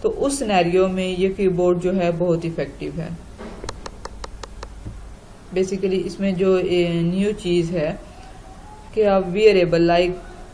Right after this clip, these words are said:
gloves इस keyboard को पहन सकते हैं, ठीक है।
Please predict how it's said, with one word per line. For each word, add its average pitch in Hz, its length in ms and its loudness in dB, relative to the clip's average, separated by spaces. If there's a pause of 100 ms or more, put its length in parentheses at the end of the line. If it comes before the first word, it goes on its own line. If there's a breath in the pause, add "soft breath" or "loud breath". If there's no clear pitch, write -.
gloves 190 680 4
इस 180 140 -6
keyboard 180 460 0
को 185 140 0
पहन 202 340 -4
सकते - 320 -4
हैं, 180 200 -4
ठीक 170 200 -4
है। 233 100 -6